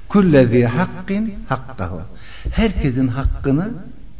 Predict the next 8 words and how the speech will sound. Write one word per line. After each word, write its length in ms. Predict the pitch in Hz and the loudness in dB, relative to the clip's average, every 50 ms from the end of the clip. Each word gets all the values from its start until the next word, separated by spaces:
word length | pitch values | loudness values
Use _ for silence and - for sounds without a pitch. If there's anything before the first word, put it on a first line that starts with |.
| - - - - - - - - | -14 -14 -14 -14 -14 -14 -12 -6
kendisine 560 | - 123 120 117 107 107 - - 95 87 82 78 | -2 0 0 0 0 -2 -4 -4 -6 -6 -6 -6
ver. 100 | 82 90 | -8 -6
Yani 180 | 113 131 123 110 - - 117 - | -4 -2 -2 -4 -4 -8 -8 -4
hak 220 | - 175 175 - | -2 -2 -2 -2
sahibine 540 | - - 135 123 120 110 110 123 151 151 120 | -4 -2 -2 -2 -2 -2 0 0 0 0 0
verme 280 | 123 120 117 120 120 113 | 0 0 0 0 -2 -2
zorundasın. 680 | 110 113 92 80 80 78 78 80 80 80 - - - - - - - - - - - - - - - - - - - - - - | -4 -6 -6 -6 -6 -6 -6 -8 -8 -10 -10 -12 -12 -12 -12 -12 -12 -14 -14 -14 -14 -14 -14 -14 -14 -14 -14 -14 -14 -12 -10 -4
Buna 360 | 131 123 123 131 165 190 | 0 2 4 4 2 2